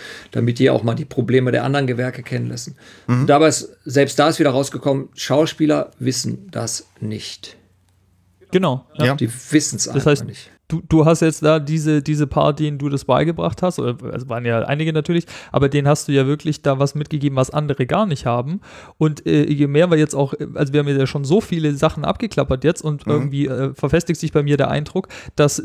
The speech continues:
Speaker 3: Licht wirklich ein Thema sein sollte, wo eigentlich fast alle, zumindest am Set, irgendwie so, schon so ein bisschen Ahnung von haben sollten,
Speaker 2: Mhm.
Speaker 3: oder nicht? Weil
Speaker 2: Selbst, selbst die
Speaker 3: irgendwie
Speaker 2: toten Menschen müssen Ahnung haben, weil die müssen ja wissen, wo sie die Angel hinhalten müssen, damit sie keinen Schatten werfen.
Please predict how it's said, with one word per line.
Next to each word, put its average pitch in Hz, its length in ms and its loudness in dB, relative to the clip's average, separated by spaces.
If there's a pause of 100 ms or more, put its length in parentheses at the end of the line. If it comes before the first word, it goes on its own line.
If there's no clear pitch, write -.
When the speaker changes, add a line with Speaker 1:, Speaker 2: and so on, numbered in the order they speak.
(100)
Speaker 3:
Licht 147 540 0
wirklich 156 340 0
ein 139 160 0
Thema 156 320 0
sein 143 220 0
sollte, 151 340 0
wo 127 100 -2
eigentlich 143 380 -4
fast - 460 -2
alle, 165 260 2
zumindest 147 540 -2
am 165 240 0
Set, - 420 0 (260)
irgendwie 160 340 2
so, 139 120 0
schon - 260 0
so 143 120 0
ein 131 80 -4
bisschen 127 320 -2
Ahnung 127 260 0
von 123 220 -2
haben 107 200 0
sollten, 113 440 -4
Speaker 2:
Mhm. 127 100 2
Speaker 3:
oder 120 160 2
nicht? - 360 -4 (220)
Weil 120 360 4 (140)
Speaker 2:
Selbst, - 400 -2
selbst 139 260 0
die 160 60 -2
Speaker 3:
irgendwie 180 160 2
Speaker 2:
toten 208 140 2
Menschen 143 320 0
müssen 117 180 -2
Ahnung 113 460 0
haben, 117 200 0
weil 113 120 2
die 123 60 -2
müssen 143 200 2
ja 127 120 0
wissen, 147 220 0
wo 127 80 0
sie 127 200 -4
die - 100 -2
Angel 139 240 2
hinhalten 98 480 2
müssen, 95 300 -2
damit 113 260 0
sie 127 100 0
keinen 123 200 0
Schatten 101 320 -2
werfen. 92 260 -2